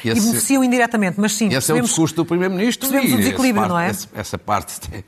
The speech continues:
Speaker 1: Percebemos
Speaker 2: tem
Speaker 1: o
Speaker 2: razão,
Speaker 1: desequilíbrio.
Speaker 2: evidentemente, mas o desequilíbrio está lá.
Speaker 1: É, é muito grande. Avancemos, hum, porque nós estávamos
Speaker 2: Sim.
Speaker 1: precisamente a falar da guerra, eh, quando falou agora desta questão do, do P R R, e com, com esta guerra nós quase nos esquecemos que o
Speaker 2: Sim.
Speaker 1: governo ainda não tomou posse.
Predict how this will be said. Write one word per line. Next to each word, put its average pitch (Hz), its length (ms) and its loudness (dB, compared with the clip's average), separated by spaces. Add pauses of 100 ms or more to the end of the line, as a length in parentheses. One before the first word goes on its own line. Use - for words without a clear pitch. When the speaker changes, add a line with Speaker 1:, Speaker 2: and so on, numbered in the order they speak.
(160)
Speaker 1:
Percebemos 117 140 -2
Speaker 2:
tem 226 80 0
Speaker 1:
o 226 40 2
Speaker 2:
razão, 226 160 0
Speaker 1:
desequilíbrio. 202 480 0
Speaker 2:
evidentemente, 131 600 -2
mas 120 160 -2
o 147 80 2
desequilíbrio 185 640 -2
está 220 180 -8
lá. - 140 -6
Speaker 1:
É, 185 460 0
é - 20 2
muito 185 220 0
grande. 143 240 -4
Avancemos, 254 760 2
hum, 196 800 2 (140)
porque 214 540 2
nós 190 160 0
estávamos 202 200 -2
Speaker 2:
Sim. 208 60 -8
Speaker 1:
precisamente 190 220 -4
a - 20 -4
falar 185 200 0
da 175 100 -2
guerra, 170 420 -4 (580)
eh, 175 440 0 (100)
quando 180 160 0
falou 170 220 0
agora 156 200 0
desta 156 200 -4
questão 156 180 -4
do, 156 240 -2
do 170 100 -2
P 165 200 0
R 151 280 -2
R, 165 280 0 (360)
e 226 120 0
com, 226 260 2
com 240 140 2
esta - 180 0
guerra 208 240 0
nós 208 200 0
quase 208 220 -2
nos 190 120 -4
esquecemos - 460 -4
que 202 200 -4
o 196 60 0
Speaker 2:
Sim. 170 60 -4
Speaker 1:
governo 185 260 0
ainda 190 120 2
não 180 80 2
tomou 185 220 0
posse. 165 400 -2